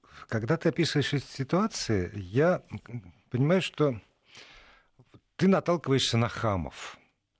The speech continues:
Потому что, там, ну, я, я вспоминаю себя, пока все эти собаки были живы, и там людей, с которыми я гулял. Ну, нормальный человек в этой ситуации, во-первых, все-таки контролирует свою собаку, чтобы она не бежала к детям, потому что вот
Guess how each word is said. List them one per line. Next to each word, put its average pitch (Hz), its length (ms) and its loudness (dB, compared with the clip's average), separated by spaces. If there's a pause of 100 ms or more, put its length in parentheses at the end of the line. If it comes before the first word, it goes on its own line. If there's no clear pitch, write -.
(300)
Потому 135 240 0
что, 131 420 4
там, 113 320 2
ну, 131 280 4
я, 127 200 0 (380)
я 113 180 2
вспоминаю 107 320 2
себя, 101 320 0
пока 90 540 -2
все 85 200 -8
эти 82 160 -14
собаки 85 380 -4
были 85 220 -4
живы, 80 520 -8
и 78 40 -12
там 87 200 -4
людей, 92 360 0
с - 60 -6
которыми 90 440 0
я 87 80 0
гулял. 92 420 2 (360)
Ну, 135 320 4 (380)
нормальный 156 560 2
человек 151 580 2
в 110 140 0
этой - 180 -2
ситуации, 117 840 -2
во-первых, 131 640 -2 (180)
все-таки 147 380 -6
контролирует 131 680 2
свою 110 200 -4
собаку, 208 320 -6
чтобы 113 160 0
она 113 80 4
не 110 60 2
бежала 95 340 2
к 80 80 -6
детям, 82 260 -4
потому - 160 -6
что - 160 -8
вот - 200 -4